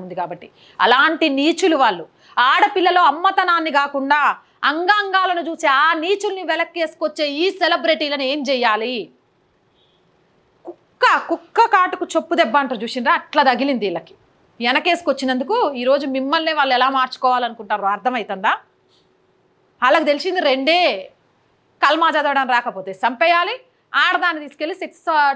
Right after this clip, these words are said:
టాయ్గా మార్చుకొని కుటుంబము అసలు ఇజ్జత్ లేకుండా, వావి వరుసలు లేకుండా అనుభవించేయాలి. ఇది మాత్రమే ఆ పాకిస్తాన్ కుక్కలకు తెలుసు, అంతకంటే ఏం తెలీదు. ఛ, కుక్కలతో పోల్చినా అవి కూడా బాధపడతాయి, అంతకంటే నీచులు.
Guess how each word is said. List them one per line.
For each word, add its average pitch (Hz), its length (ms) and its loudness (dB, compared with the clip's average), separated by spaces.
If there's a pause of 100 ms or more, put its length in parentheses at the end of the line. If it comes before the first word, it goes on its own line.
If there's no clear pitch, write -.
టాయ్గా 269 340 0
మార్చుకొని 254 420 -6 (260)
కుటుంబము 320 480 -4 (560)
అసలు 359 200 -2 (420)
ఇజ్జత్ 339 360 0
లేకుండా, 392 300 0 (120)
వావి 359 300 4
వరుసలు 339 280 -4
లేకుండా 285 300 -4
అనుభవించేయాలి. 233 680 -6
ఇది 262 100 -8 (100)
మాత్రమే 415 420 0
ఆ 392 100 0
పాకిస్తాన్ 359 520 -2
కుక్కలకు 302 340 -4
తెలుసు, 233 240 -6
అంతకంటే 294 400 -8 (140)
ఏం 285 140 -4
తెలీదు. 247 300 -4 (1300)
ఛ, 427 100 2 (540)
కుక్కలతో 349 540 0
పోల్చినా 294 360 -2
అవి 311 220 -4
కూడా 330 200 2
బాధపడతాయి, 285 480 -2 (440)
అంతకంటే 277 520 -2 (140)
నీచులు. 311 440 0